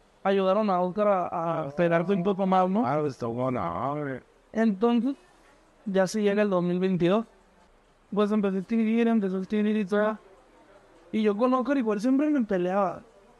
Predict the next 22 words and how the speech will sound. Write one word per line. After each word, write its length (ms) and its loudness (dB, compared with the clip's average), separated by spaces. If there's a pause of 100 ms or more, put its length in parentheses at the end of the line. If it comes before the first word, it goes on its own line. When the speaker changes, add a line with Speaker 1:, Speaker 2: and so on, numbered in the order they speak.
(320)
Speaker 1:
Siempre 260 2
nos 160 0
peleaba, 320 0 (180)
porque 160 -4
somos 240 -2
como 200 2
hermanos. 460 0 (380)
Vivíamos 360 2
en 100 2
un 120 -2
cuartito 380 0
primero. 460 2 (960)
Y 140 -2
nos 140 0
peleábamos, 540 -2
"No, 160 -2
que 140 2
tú 200 0
quieres, 320 0
que 120 -2
tú 200 -2
quieres". 680 -2